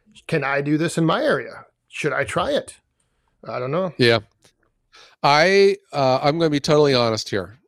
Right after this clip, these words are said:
Speaker 2: Okay. My firewood is the highest priced wood in my area.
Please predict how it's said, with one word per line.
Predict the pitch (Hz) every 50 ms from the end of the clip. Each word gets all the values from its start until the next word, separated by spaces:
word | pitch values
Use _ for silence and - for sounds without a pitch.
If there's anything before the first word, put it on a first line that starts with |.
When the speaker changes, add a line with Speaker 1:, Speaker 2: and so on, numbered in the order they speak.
| _ _ _ _ -
Speaker 2:
Okay. | 101 - - 113 104 101
My | 117 120 120 127 139 156 160
firewood | 139 - - 143 147 151 151 151 151 151 143 143 139 135 135 - - _ _ _ _ _ _ _
is | - 127 123 123 120 120 120 117 110 104 104 -
the | - 113 101
highest | 101 104 127 127 127 131 131 123 - - - _
priced | - 131 120 117 110 - - _ -
wood | 113 113 113 110 113 110 113 - _ _ _ _ -
in | 123 110 107
my | 110 107 104 98 101 -
area. | 120 107 101 98 90 85 80 - 90